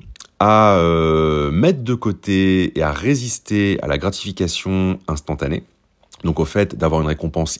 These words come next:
immédiate, dans le, le, le, l'objectif d'avoir à l'avenir une récompense qui sera plus importante. C'est, euh, le fameux, euh, test du marshmallow pour celles et ceux qui connaissent, hein. Voilà, il y a une expérience qui a été faite.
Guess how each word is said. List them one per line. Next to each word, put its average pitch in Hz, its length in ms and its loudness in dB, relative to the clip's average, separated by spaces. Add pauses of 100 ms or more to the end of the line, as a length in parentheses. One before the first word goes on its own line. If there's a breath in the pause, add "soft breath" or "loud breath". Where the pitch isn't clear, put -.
immédiate, 127 580 2 (500 loud breath)
dans 175 460 6
le, 104 800 6
le, 92 300 4
le, 80 240 0
l'objectif 117 760 -2 (200)
d'avoir 98 800 2
à 160 80 6
l'avenir 113 400 4 (100)
une 165 220 4
récompense 98 1000 0
qui - 140 -8
sera - 380 -6 (140)
plus 131 200 2
importante. - 540 -2 (460 loud breath)
C'est, - 280 4
euh, 107 140 8
le 78 100 4
fameux, 80 320 4
euh, 71 840 2
test 90 340 0
du 78 140 -2
marshmallow 78 520 0
pour - 180 -10
celles 73 200 -4
et 71 60 -6
ceux 82 120 -6
qui - 140 -10
connaissent, 90 380 -2
hein. 85 200 2
Voilà, 67 200 0
il 73 40 -2
y 71 40 0
a 69 40 0
une 69 60 -2
expérience 78 320 -2
qui - 80 -6
a 73 60 -2
été 71 140 -6
faite. 92 340 2